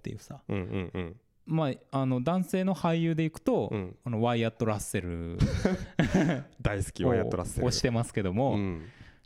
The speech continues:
Speaker 1: まあ、ちょっとここに来てアナ・デ・アルマス。
Speaker 2: うんうん。あ、確かにその顔ね。
Speaker 1: うん。
Speaker 2: その、すごい、あの、美人で可愛いって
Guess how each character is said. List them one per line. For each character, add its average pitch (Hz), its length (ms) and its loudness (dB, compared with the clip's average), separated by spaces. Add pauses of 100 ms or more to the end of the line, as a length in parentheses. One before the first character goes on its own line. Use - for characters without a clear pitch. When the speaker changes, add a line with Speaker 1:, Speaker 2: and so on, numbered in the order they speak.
(140)
Speaker 1:
ま 185 200 2
あ、 160 60 -2
ち - 140 0
ょ - 20 4
っ 208 40 -14
と - 220 -2 (240)
こ 147 120 0
こ 143 120 2
に 143 80 0
来 - 60 -8
て - 120 0
ア 101 80 2
ナ・ 117 140 2
デ・ 120 80 4
ア 117 100 2
ル 110 80 0
マ 95 140 2
ス。 - 200 -6
Speaker 2:
う 82 40 0
ん 104 160 -4
う 113 80 -2
ん。 95 400 -6 (280)
あ、 110 120 -8 (260)
確 135 200 -6
か 95 80 -4
に 82 80 -8
そ - 60 -12
の - 60 -10
顔 143 280 -4
ね。 143 200 -4 (180)
Speaker 1:
う 113 40 2
ん。 107 400 4
Speaker 2:
そ 95 120 -4
の、 107 380 -6
す - 140 -8
ご 175 100 0
い、 110 140 -4
あ 110 80 -6
の、 98 80 -6
美 135 120 -4
人 156 180 0
で 95 80 -2
可 117 200 -4
愛 123 120 0
い - 20 -4
っ - 20 -20
て - 100 -20